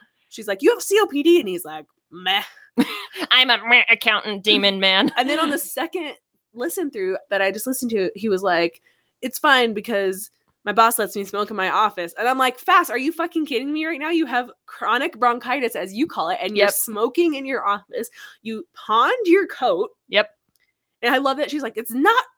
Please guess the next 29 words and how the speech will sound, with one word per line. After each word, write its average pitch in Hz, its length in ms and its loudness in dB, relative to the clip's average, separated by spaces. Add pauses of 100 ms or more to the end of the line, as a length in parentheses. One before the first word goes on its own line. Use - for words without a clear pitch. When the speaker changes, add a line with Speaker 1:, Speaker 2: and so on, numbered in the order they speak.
Speaker 1:
Russia. 320 600 2 (160)
Like, 349 180 6 (440)
this 587 120 6
is 381 140 6
not 415 240 6
a 294 40 -4
Speaker 2:
<laughs> - 20 -2
Speaker 1:
Russian 349 500 2
tragic 285 340 4
Speaker 2:
He's 285 220 2
Speaker 1:
novel." 330 360 4
Speaker 2:
so 269 440 4
melancholic, 233 880 0
and 190 140 -2
I 180 120 -2
love 190 840 0
him 180 160 -6
Speaker 1:
Yeah. 185 60 -14
Speaker 2:
for 170 280 -6
it. 160 240 -2 (140)
Speaker 1:
Um, 226 320 -2
I 220 80 -2
feel 302 720 -6 (340)
that 190 300 4
he 196 420 -8
is 180 840 -2
attracted 185 960 0
to 170 800 0 (420)
Ruthven. 175 600 -6